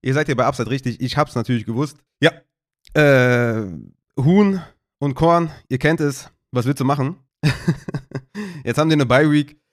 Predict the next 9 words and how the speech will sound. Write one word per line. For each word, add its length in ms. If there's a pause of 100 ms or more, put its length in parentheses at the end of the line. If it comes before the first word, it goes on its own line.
(260)
Sam 160
Darnold 300
sah 500
wie 1160
ein 440
Starter 380
irgendwie 240
aus, 220
ne? 240